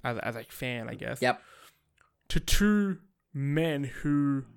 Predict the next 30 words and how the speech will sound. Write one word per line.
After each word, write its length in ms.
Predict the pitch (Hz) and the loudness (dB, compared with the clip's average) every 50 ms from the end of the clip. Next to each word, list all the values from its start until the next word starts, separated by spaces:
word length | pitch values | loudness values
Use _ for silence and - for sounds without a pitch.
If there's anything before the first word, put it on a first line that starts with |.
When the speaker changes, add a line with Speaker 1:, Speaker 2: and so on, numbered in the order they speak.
| _ _ _ - | _ _ _ -12
Speaker 1:
really 440 | 135 135 139 147 160 175 175 180 165 | -8 -4 -2 0 2 2 4 4 2
represent 320 | 160 160 - 151 160 139 | 2 2 4 4 4 4
Speaker 2:
Yep. 140 | 139 127 - | 2 -2 -6
Speaker 1:
the 60 | 127 | -12
whole, 280 | 127 - 143 135 135 131 | -8 -4 -2 -2 -2 0
like, 300 | 123 127 123 123 120 - - - | -2 -2 -2 -2 -4 -4 -2 -2
Speaker 2:
Absolutely. 480 | 135 - - 127 110 104 90 98 98 | 0 0 0 -2 0 0 -2 -2 -2
Speaker 1:
get 120 | - 180 170 | 0 2 4
rid 140 | 165 170 165 | 4 4 4
of 60 | 156 | 2
the 40 | 135 | 0
whole, 140 | 147 147 139 | 0 0 0
like, 180 | 131 131 127 - | 0 0 0 0
toxic 400 | - - - - - 143 - - | 0 -2 -2 -2 -4 -8 -6 -4
masculinity 400 | 151 131 - - - 135 135 127 | -4 -4 -4 -6 -6 -6 -6 -4
bullshit. 540 | 123 143 135 139 135 - - 139 127 - - _ _ _ _ - | -2 -2 -2 -2 -2 -2 -2 -4 -4 -4 -6 _ _ _ _ -8
Just 340 | 143 131 120 123 123 - | -8 -8 -8 -8 -2 2
be 240 | - 170 180 190 190 | 4 4 6 6 4
who 60 | 160 170 165 | 2 2 0
you 180 | 160 151 143 | 0 2 2
are, 240 | 139 135 131 127 127 | 2 4 4 2 0
be 180 | 127 - 143 139 | 0 -2 0 0
honest. 340 | 135 131 127 127 127 - - _ - - _ - | 0 0 -2 -2 -4 -8 -12 _ -20 -20 _ -12
It's, 220 | - - - - - | -12 -12 -8 -4 0
it, 160 | - 160 143 | 0 2 2
it, 260 | - - 147 147 131 - | 2 2 2 2 0 -2
it's 120 | - - | -4 -4
Christopher 520 | - - 196 185 - - 180 - 175 156 135 | -2 0 0 0 2 0 0 2 2 2 2
and 120 | 123 123 | 2 -2
Corey. 420 | - - 113 - - - - - | -4 -4 -4 -4 -6 -8 -12 -14